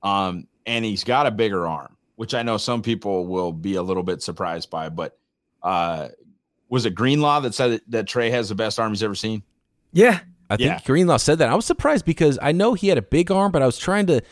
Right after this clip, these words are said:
Speaker 3: separate the arms in this draft class, and there was a lot of
Speaker 1: Yeah.
Speaker 3: prospects with good arms. And I was like, "Well, I mean, he's big and built well, but it's not Josh Allen and it's not Patrick Mahomes, but it is a big arm." But, like,
Speaker 2: I
Speaker 3: how
Speaker 2: think
Speaker 3: big, I'm not sure, and that's, I'm interested to see that on the N F L level.
Speaker 1: It,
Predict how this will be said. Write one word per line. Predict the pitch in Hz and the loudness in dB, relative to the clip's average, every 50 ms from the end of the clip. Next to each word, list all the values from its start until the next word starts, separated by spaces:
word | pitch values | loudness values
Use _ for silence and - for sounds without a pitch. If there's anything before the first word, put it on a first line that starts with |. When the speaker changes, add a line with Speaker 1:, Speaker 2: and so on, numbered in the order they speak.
| - - - - | -16 -20 -16 -10
Speaker 3:
separate | - - - 156 156 - - 160 160 147 - | -6 -2 0 0 0 0 2 0 0 2 0
the | 123 | 0
arms | 87 110 117 127 143 143 120 | 0 2 2 2 2 2 2
in | 123 113 | 2 2
this | 107 98 | 0 0
draft | - - 107 117 123 - | 0 2 2 2 0 0
class, | - 139 127 135 139 - 120 | -2 -2 0 0 0 -2 -2
and | 110 | 0
there | 113 | 0
was | 123 117 | 0 0
a | 113 | 0
lot | 107 107 110 110 | -2 -2 -2 -2
of | 104 95 - - | -4 -6 -6 -6
Speaker 1:
Yeah. | 101 98 | -2 -2
Speaker 3:
prospects | 117 107 107 - - 120 117 - | 0 -2 -2 -2 -2 -2 -2 -2
with | 127 - - | -6 -6 0
good | - 139 135 | 2 2 2
arms. | 139 170 190 127 90 | 2 2 0 -2 -4
And | 98 | -4
I | 104 | -4
was | 101 | -4
like, | 117 120 - | -6 -6 -6
"Well, | 160 165 165 - _ _ - - - _ | -8 -8 -8 -10 _ _ -20 -20 -18 _
I | - | -10
mean, | 156 156 156 | -4 -2 0
he's | 170 226 254 | 0 -2 -2
big | - - 151 180 208 196 | -2 0 2 2 2 2
and | 170 117 - | 2 0 4
built | 143 180 196 - | 4 2 4 4
well, | 160 170 196 208 | 4 4 4 4
but | 185 156 127 110 - - _ _ _ _ _ _ _ _ | 2 2 0 -2 -2 -8 _ _ _ _ _ _ _ _
it's | - 147 - - | -6 -6 -4 -2
not | 156 196 226 254 202 - _ _ _ _ | -2 0 0 0 -2 -4 _ _ _ _
Josh | - 147 151 143 127 - - | -2 -2 0 0 0 0 0
Allen | 147 143 139 131 107 98 95 101 | 2 2 4 4 2 2 2 2
and | 104 110 98 | 0 0 -2
it's | - - | -2 -2
not | 151 135 - - | -2 -2 0 0
Patrick | 151 139 131 - 104 98 | -2 -2 -2 -4 -6 -4
Mahomes, | 98 85 127 190 208 117 85 98 107 110 | -2 0 2 2 2 2 0 -2 -2 -2
but | 110 127 | 0 0
it | 190 262 | 2 2
is | 302 190 143 | 2 0 -2
a | 117 | 0
big | 107 120 113 95 | 0 0 2 2
arm." | 95 - 233 180 - - - - | 2 2 2 0 -2 -4 -10 -10
But, | 104 104 117 113 104 101 104 | -2 2 2 2 2 0 -2
like, | 113 113 107 - - | -4 -4 -2 2 4
Speaker 2:
I | - | 4
Speaker 3:
how | - 226 | 6 6
Speaker 2:
think | 285 262 | 6 6
Speaker 3:
big, | 214 208 214 190 | 8 6 8 6
I'm | 185 185 | 4 4
not | 202 196 175 | 4 0 0
sure, | - - 214 208 | 0 2 2 2
and | 151 131 | 4 4
that's, | 135 131 - - - - - | 2 0 -2 -6 -14 -8 -4
I'm | 123 139 | 0 0
interested | 147 - - - 135 | 0 -2 -4 -6 -4
to | 131 127 | -2 -2
see | - 170 185 | -2 0 2
that | 175 123 98 | 2 2 2
on | 104 104 | 2 2
the | 104 104 | 2 0
N | |
F | 104 - - | 0 0 0
L | 98 | 0
level. | 95 117 170 147 - - - - - 78 - - _ - | 0 0 0 -2 -6 -12 -18 -14 -14 -14 -14 -14 _ -10
Speaker 1:
It, | 139 139 | -10 -6